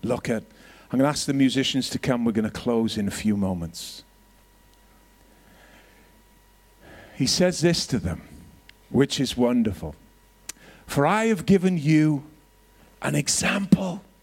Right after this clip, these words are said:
that you should do as I have done." Do you know, I want to do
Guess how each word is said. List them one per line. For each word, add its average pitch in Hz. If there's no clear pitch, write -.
that 208
you 269
should 214
do 254
as 214
I 262
have 262
done." -
Do 175
you 190
know, 233
I 240
want 233
to 214
do 151